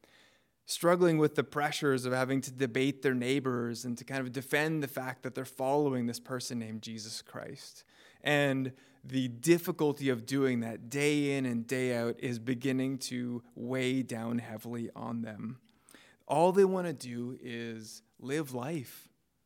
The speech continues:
raise their families, do the work that they love to do,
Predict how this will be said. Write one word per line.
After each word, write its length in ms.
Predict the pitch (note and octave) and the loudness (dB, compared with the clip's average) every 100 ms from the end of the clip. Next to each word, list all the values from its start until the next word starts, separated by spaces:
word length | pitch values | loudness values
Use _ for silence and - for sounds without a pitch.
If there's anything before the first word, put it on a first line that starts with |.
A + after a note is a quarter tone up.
| _ _ | _ _
raise 340 | B2+ C#3+ E3 C#3+ | -2 0 0 0
their 160 | D#3+ | -2
families, 920 | C#3 A#2+ B2+ E3 D#3+ A#2+ A2 G#2+ - - _ - | -2 -6 -6 -2 -2 -2 -2 -8 -14 -18 _ -12
do 240 | B2+ F3+ G3 | -2 0 4
the 140 | F3 | 4
work 440 | D3 C3+ E3+ F3+ - | 4 6 4 4 0
that 160 | C3 | 0
they 140 | C3+ C#3 | 2 2
love 380 | C#3 D3 D#3 D3 | 4 4 4 0
to 140 | C#3+ | -6
do, 420 | B2 D3+ C#3+ A#2+ | 0 2 4 2